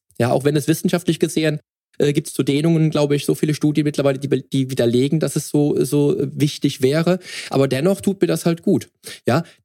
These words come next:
der zweite Punkt, den du eben angesprochen hast, finde ich sehr, sehr spannend. Hab ich damals auch in meinen heftigen Wettkampfjahren gelernt.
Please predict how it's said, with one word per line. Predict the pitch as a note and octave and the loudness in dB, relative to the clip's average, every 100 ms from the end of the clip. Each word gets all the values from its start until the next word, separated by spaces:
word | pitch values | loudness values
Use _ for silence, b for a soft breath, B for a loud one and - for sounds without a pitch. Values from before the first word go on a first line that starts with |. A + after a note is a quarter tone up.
| _ | _
der | C3+ | -4
zweite | - E3 F#3+ | -2 -4 0
Punkt, | G#3 F#3+ | 0 2
den | F#3 | 2
du | F3+ | 2
eben | F3+ F3 | 2 2
angesprochen | F3 F3 F3+ E3+ E3 E3 | 2 0 0 -2 0 0
hast, | E3 - - | 0 -4 -6
finde | D3 C3+ | -2 0
ich | - B2+ A#2 | -2 -6 -2
sehr, | D#3+ F3+ | 0 2
sehr | A#2+ | 0
spannend. | A2 - A2 E3 - | -2 0 2 0 0
Hab | C3 | -2
ich | - - | -2 -2
damals | C3+ D3+ D#3+ D#3 - | 0 2 0 -2 -4
auch | C3 D3 - | -2 -2 -2
in | - | -2
meinen | C3+ C3 B2+ | 0 2 0
heftigen | B2+ D#3 D#3+ C#3+ | -2 -4 -2 0
Wettkampfjahren | A2+ - F#3+ F3+ F#3+ F3+ F3 | 0 -2 -4 -2 0 0 2
gelernt. | E3+ E3 E3+ B3 | 2 2 0 -2